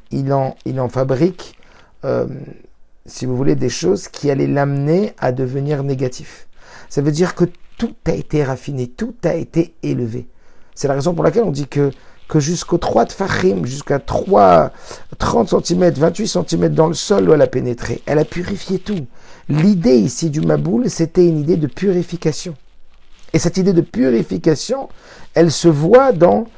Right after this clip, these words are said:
euh, tous les aspects, justement, de ce Maboul. Maintenant, qu'est-ce qui s'est passé ?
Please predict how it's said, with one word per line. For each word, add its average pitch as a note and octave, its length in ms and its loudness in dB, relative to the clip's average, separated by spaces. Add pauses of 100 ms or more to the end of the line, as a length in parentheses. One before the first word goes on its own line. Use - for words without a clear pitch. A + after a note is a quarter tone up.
(260)
euh, D3+ 120 4 (120)
tous G#3 120 -2
les F#3 240 8
aspects, A3+ 460 8
justement, F3+ 520 4
de G3 360 6 (200)
ce - 220 2
Maboul. F#3+ 460 2 (560)
Maintenant, A3 420 4
qu'est-ce F#3 200 0
qui E3+ 100 -4
s'est E3+ 100 2
passé ? C#3 380 0